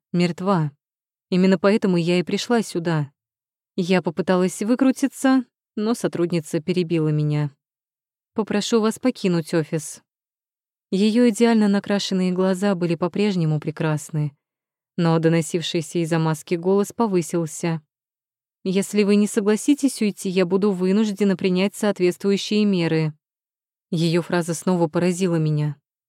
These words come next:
Должно быть, меня приняли за наглого просителя или какую-нибудь влюблённую фанатку, настойчиво таскающуюся за Дамори. Но что ещё хуже, я услышала, как она прошептала выглянувшему из-за двери офиса сотруднику:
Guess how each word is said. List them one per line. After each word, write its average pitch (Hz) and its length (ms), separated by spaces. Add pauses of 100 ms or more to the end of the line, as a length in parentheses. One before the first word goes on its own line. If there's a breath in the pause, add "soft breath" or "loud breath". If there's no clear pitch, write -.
(180)
Должно 240 380
быть, 233 180
меня 202 260
приняли 220 440
за 170 120
наглого 180 480
просителя 165 760 (260)
или 190 160
какую-нибудь 196 560
влюблённую 208 520
фанатку, 185 540
настойчиво 170 540
таскающуюся 170 880
за 170 100
Дамори. 160 560 (600)
Но 175 140
что - 180
ещё 156 380
хуже, 151 500 (360)
я 196 180
услышала, 208 540
как - 180
она 190 200
прошептала 180 800 (440 soft breath)
выглянувшему 185 800
из-за 170 160
двери 175 320
офиса 190 420
сотруднику: 160 800